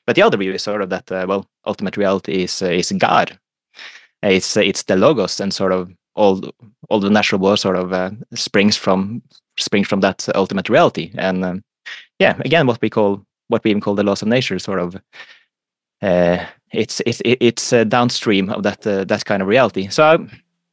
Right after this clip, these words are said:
I, uh, I really don't like sort of the, uh, dichotomy between, uh, science and religion, but I think it's, uh, it's kind of different views about what is ultimate reality, and, um,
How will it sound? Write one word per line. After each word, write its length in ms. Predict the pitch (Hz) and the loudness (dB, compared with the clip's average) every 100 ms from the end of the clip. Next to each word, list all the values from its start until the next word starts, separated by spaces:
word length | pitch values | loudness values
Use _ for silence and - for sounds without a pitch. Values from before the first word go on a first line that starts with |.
| _ _ _ _ _ _ | _ _ _ _ _ _
I, 280 | 123 131 135 | 2 4 4
uh, 300 | 135 139 135 113 _ _ _ _ | 4 2 -4 -10 _ _ _ _
I 60 | 135 | -2
really 220 | 139 170 | 0 0
don't 200 | 127 120 | 0 0
like 160 | 117 113 | -2 -2
sort 200 | 123 113 | -4 -6
of 100 | 110 | -2
the, 360 | 110 107 107 101 _ _ _ _ _ _ _ | 0 0 -2 -8 _ _ _ _ _ _ _
uh, 180 | - 104 | -2 0
dichotomy 720 | 101 110 117 131 117 92 95 _ _ | 2 2 2 0 0 -4 -10 _ _
between, 460 | 107 - 101 98 95 _ - - - | -10 -4 -4 -4 -6 _ -20 -16 -6
uh, 200 | 107 101 | -2 0
science 420 | 98 - 110 98 | 0 2 2 0
and 100 | 101 | -2
religion, 340 | 101 117 147 98 | 2 2 2 -2
but 140 | 98 | -4
I 60 | 104 | -4
think 200 | 117 117 | -4 -6
it's, 280 | 98 - - | -8 -6 -4
uh, 200 | 98 98 _ - _ | -4 -4 _ -20 _
it's 140 | 113 - | -6 2
kind 200 | 190 185 | 4 4
of 220 | 135 123 | 2 0
different 300 | 147 131 127 | 0 0 -2
views 300 | 131 147 127 | 2 2 2
about 220 | 110 110 | -2 0
what 160 | 113 107 | 0 0
is 140 | - | 0
ultimate 340 | 113 107 107 | -2 -2 -4
reality, 420 | 113 135 127 101 101 | 0 0 0 -2 -6
and, 220 | 101 101 | -4 -4
um, 260 | 101 101 | -4 -6